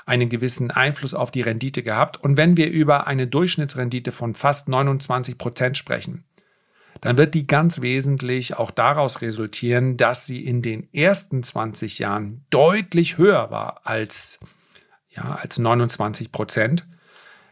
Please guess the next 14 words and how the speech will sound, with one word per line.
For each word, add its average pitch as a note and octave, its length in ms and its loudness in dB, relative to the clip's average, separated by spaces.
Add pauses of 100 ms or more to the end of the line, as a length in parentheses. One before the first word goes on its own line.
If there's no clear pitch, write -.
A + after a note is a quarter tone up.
(100)
Denn A#2 100 2
sie A#2 100 0
war B2 120 4
in C3 60 -2
den B2 160 2
letzten C3 440 0
Jahren C#3 360 4
deutlich B2+ 520 2
niedriger A#2+ 720 4
als A2 240 -4
neunundzwanzig G#2 840 -2
Prozent. - 520 -4 (1000)
Aber F#2+ 200 -4
durchschnittlich C#3 720 2